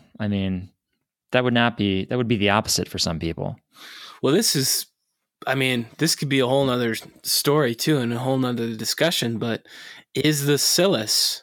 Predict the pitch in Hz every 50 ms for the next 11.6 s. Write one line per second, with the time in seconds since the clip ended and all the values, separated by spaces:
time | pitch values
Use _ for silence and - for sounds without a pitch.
0 | _ - - - - 135 127 123 - - 123 120 117 113 113 110 117 113 113 110
1 | 110 - _ _ _ _ _ _ _ _ _ _ _ _ _ _ _ _ _ _
2 | _ _ _ _ _ _ _ - 117 120 120 117 123 123 120 123 127 135 131 123
3 | 117 139 160 202 190 - 80 - - - _ _ - - _ _ _ - 123 123
4 | 123 131 131 135 135 135 139 143 143 143 143 143 143 143 143 151 170 - - _
5 | - - 131 131 131 131 135 156 151 139 151 151 151 139 135 135 135 139 135 -
6 | - - - 147 139 - - 139 - _ - - 143 147 147 117 107 101 - -
7 | - 113 113 117 110 _ _ _ _ - - - - - - 147 151 151 139 160
8 | 156 151 - 160 143 135 135 131 - - - - - - - - 110 95 90 87
9 | 90 90 85 82 80 85 - 92 107 104 - _ - 117 107 110 107 107 107 107
10 | 101 101 104 104 101 95 104 101 101 101 - - 101 92 92 90 90 - 82 82
11 | 98 92 90 85 85 92 90 85 78 78 85